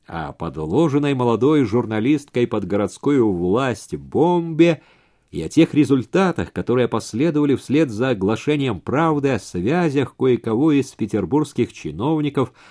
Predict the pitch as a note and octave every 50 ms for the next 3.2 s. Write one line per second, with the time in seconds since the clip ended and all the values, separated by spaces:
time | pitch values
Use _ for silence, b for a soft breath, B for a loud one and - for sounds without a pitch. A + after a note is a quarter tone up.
0 | b b b - - - - F#2 A2 G#2 - F#2+ F#2 G2+ C#3+ F3+ F3 C#3+ C3+ D#3
1 | D#3 D#3 D3 C3 B B B B - - A#2+ A#2+ G2 E2+ G2+ C3 D#3 D3 - -
2 | C#3 C3 C3 C3 B2+ B2 - - - F#2+ F2+ E2+ - - - D#2 D2 C#2 C2+ C2
3 | B1 - -